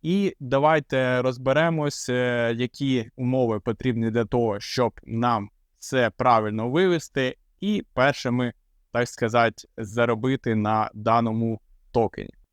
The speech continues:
Це відео буде досить корисним для новачків, так як досить багато не встигли залетіти в ноткоін, і після цього хайп на тапалки взлетів до небес, можна так сказати, і багато людей саме через ноткоін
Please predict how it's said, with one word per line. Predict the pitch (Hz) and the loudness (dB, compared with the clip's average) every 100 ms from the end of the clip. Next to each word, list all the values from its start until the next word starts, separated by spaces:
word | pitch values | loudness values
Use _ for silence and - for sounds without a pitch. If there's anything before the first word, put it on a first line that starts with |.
| _ _ | _ _
Це | 180 185 | 0 2
відео | 165 156 143 139 | 2 2 2 2
буде | 123 143 135 127 | 0 -4 0 -2
досить | 120 135 - 117 | 0 -2 -4 -8
корисним | - 131 143 - - 120 117 | -4 -2 -2 -6 -6 -4 -4
для | 113 135 131 | -2 0 0
новачків, | 120 123 120 - - 196 180 | 0 -4 -4 -10 -6 -4 -2
так | - 135 - | -2 -2 -2
як | 123 - 127 | -4 -4 -6
досить | 120 143 143 127 | -4 -2 -2 -4
багато | 117 123 127 139 - 120 120 120 | -2 -2 2 0 0 0 0 0
не | 131 | -2
встигли | 123 - 151 131 120 120 113 | -4 -4 -2 -2 -2 0 -2
залетіти | 120 123 127 - 123 - | 0 0 -2 -4 -6 -2
в | |
ноткоін, | 127 123 - 190 196 165 120 _ - | -4 -2 0 2 2 0 -4 _ -4
і | 180 | -2
після | 160 139 135 | -2 0 -2
цього | 120 143 147 127 110 | 0 0 0 0 -2
хайп | 110 - 143 127 - _ _ | -4 2 4 4 0 _ _
на | 117 120 | -2 -2
тапалки | - 131 120 110 104 - 110 | 2 2 2 -4 -8 -6 -6
взлетів | 104 117 110 127 107 - _ _ | -4 -4 -2 -4 -4 -8 _ _
до | 117 113 | -6 -2
небес, | 131 135 127 185 196 - | 0 0 2 2 2 0
можна | 151 135 127 | -4 -2 -2
так | 131 127 | -2 -2
сказати, | - 120 120 123 117 117 - _ _ _ | -6 -6 -2 -2 -2 -8 -10 _ _ _
і | 147 156 | -4 0
багато | 135 135 131 123 | 2 2 0 -2
людей | 127 151 175 147 | -2 0 0 0
саме | - 143 139 120 107 | -2 0 0 -2 -4
через | - 135 120 117 | -4 -4 -2 -4
ноткоін | 120 - 180 214 160 | -10 -6 -2 0 -2